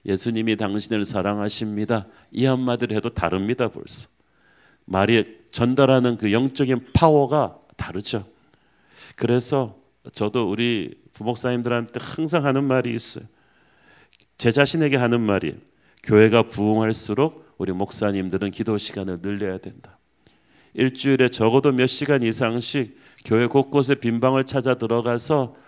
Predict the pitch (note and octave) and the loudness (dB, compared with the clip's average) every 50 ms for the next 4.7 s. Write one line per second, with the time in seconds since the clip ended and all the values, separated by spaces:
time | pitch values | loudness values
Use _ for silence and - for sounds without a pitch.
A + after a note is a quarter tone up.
0 | _ _ _ _ - G2 G#2+ A#2 - - - B2+ C#3 C3+ C3 - B2 C3 C3 C3+ | _ _ _ _ -2 0 0 2 0 -2 -2 0 0 0 0 0 0 2 2 4
1 | C3 B2 B2 A#2+ - B2+ B2 - - - D3+ D#3 D#3+ D3 C#3+ C3+ B2+ C3 C3+ A#2 | 4 2 2 -2 -4 -6 -6 -4 -4 -2 0 2 2 4 4 2 2 2 2 0
2 | F#2 - - - - - _ - A#2+ A#2+ B2 C3 - - - D#3 C3 C#3+ C#3 C3+ | -2 -4 -10 -20 -20 -20 _ -10 -4 -2 -2 -2 -2 -2 -2 0 2 2 0 2
3 | C#3 B2+ C3 B2+ C3+ - D#3 D3 D#3+ D#3 D3+ C3+ C#3 C3 C3 C3 D3 C#3 D3 C#3 | 2 2 2 0 0 -2 -2 0 2 2 2 2 0 0 -2 -2 0 0 2 0
4 | - - - A#2+ A#2+ A#2+ B2 B2+ - - C3 A#2 G#2+ | 0 0 0 0 2 2 0 0 0 -2 -2 -2 -2